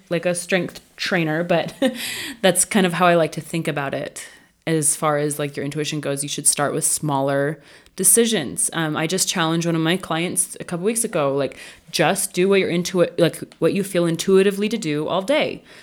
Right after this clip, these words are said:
If it's to post on Instagram, post on Instagram. If it's to take a nap, take a nap. Just, like, ask yourself, "What should I do next?" It's always now. Your intuition is now. You're not gonna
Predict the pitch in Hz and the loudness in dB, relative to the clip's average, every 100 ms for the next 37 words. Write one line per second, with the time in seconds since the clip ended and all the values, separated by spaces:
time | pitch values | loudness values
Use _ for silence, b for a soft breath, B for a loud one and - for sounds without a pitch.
0 | B B - 170 170 - 170 151 - 190 | B B -8 -2 0 -2 -2 -2 2 4
1 | 254 269 262 294 202 175 233 311 - 156 | 4 4 2 2 0 -2 0 0 0 -2
2 | 139 131 151 160 - - 175 175 208 262 | -2 -4 -6 -2 -2 -2 0 0 2 2
3 | 339 - 156 - 196 254 - - - 190 | 0 -2 -6 -4 -2 -2 -4 -8 -2 -2
4 | - 185 - B B B 196 269 - 220 | 2 0 0 B B B 0 0 0 0
5 | 180 - 135 165 - - - 147 - 214 | 0 2 2 0 -4 -20 -6 -6 -2 0
6 | 220 254 262 294 - - - 160 - 180 | 0 2 0 0 -4 -6 -6 -4 0 4
7 | 190 208 208 - - - 165 170 156 127 | 8 8 6 0 -10 -6 -2 0 2 0
8 | 135 156 165 185 214 214 190 160 160 160 | -2 -4 -2 2 2 2 0 -2 -2 -2
9 | 160 151 135 151 180 240 247 233 | 0 2 2 0 -2 0 0 -2